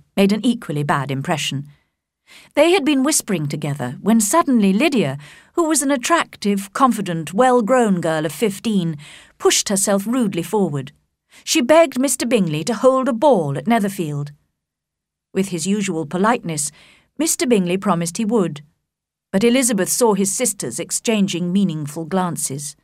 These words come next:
She was quite glad when her mother and sisters left. She and Jane were to stay another night at Netherfield to allow Jane to recover completely. That evening, Elizabeth appeared again in the sitting room.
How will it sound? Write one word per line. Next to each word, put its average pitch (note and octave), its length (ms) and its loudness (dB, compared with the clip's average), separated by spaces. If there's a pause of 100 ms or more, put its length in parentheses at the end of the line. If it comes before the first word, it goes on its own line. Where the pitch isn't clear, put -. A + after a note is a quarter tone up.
(880)
She - 160 -6
was G3 160 -4
quite - 360 -2
glad G3 340 2
when D3 140 -4
her E3 80 -2
mother F3 280 -2
and D#3+ 140 -8
sisters F#3 400 -6
left. E3+ 420 -4 (1120)
She F4+ 220 2
and F4+ 120 0
Jane F3 360 2
were F#3 60 -6
to G3 100 -2
stay G3+ 260 2
another G3+ 300 2
night F3 340 -2
at F#3+ 100 -10
Netherfield D#3 560 -2 (220)
to D4+ 140 -2
allow C4+ 260 4
Jane E3 320 -2
to F3+ 80 -4
recover F#3 380 -2
completely. F#3 640 -4 (1900)
That F4+ 240 4
evening, F#3+ 420 0 (380)
Elizabeth D4 480 2
appeared A3+ 320 0
again F#3+ 320 -2
in E3 100 -4
the F#3 160 -6
sitting F#3+ 240 -4
room. D3 340 -8